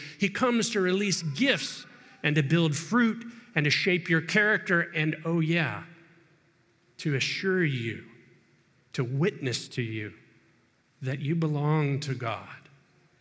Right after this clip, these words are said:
that you're in the family. Passion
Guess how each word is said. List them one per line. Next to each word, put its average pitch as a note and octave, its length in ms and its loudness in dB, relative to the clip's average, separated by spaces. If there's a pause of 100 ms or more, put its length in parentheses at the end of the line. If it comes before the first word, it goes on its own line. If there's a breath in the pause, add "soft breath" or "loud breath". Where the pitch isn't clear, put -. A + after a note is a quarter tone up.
(180)
that B2+ 200 -4
you're B2 180 -2
in C#3+ 300 2
the A#2 80 -2
family. C3+ 600 -2 (1200)
Passion A#2+ 680 -2